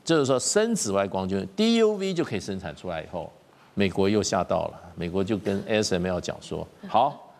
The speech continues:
你 D-，你这个深，深紫外光机D U V已经卖给中国大陆的厂商，我现在告诉你，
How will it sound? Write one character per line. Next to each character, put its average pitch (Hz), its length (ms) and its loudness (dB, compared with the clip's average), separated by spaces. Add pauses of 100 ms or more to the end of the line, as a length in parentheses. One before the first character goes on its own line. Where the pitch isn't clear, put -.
你 117 160 0
D-， 202 480 2
你 120 220 -6
这 185 120 0
个 160 120 2
深， 190 440 -2
深 190 280 0
紫 120 120 -2
外 131 160 4
光 117 300 0
机 110 220 0
D 143 240 2
U 147 180 2
V 139 100 0 (100)
已 - 140 -8
经 131 200 -4
卖 147 200 2
给 87 160 -4
中 101 220 -2
国 90 80 0
大 90 180 2
陆 82 120 -4
的 80 80 -6
厂 - 240 -12
商， 82 260 0 (480)
我 95 140 0
现 135 200 0
在 113 120 2
告 101 200 2
诉 92 200 -6
你， - 180 -12